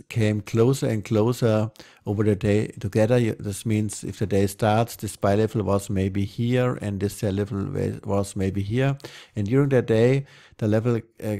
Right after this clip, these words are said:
uh, moves a bit, a little bit closer to the actual price.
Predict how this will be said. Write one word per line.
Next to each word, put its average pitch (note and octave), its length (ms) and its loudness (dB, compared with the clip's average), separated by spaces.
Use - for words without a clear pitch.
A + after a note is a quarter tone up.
uh, G2+ 380 -2
moves A#2 300 -4
a A2+ 80 0
bit, A2 140 0
a A2 200 0
little A#2+ 320 -4
bit G#2 160 -6
closer C3+ 340 2
to A#2 140 -2
the G2 140 -2
actual G2+ 400 0
price. A2+ 640 0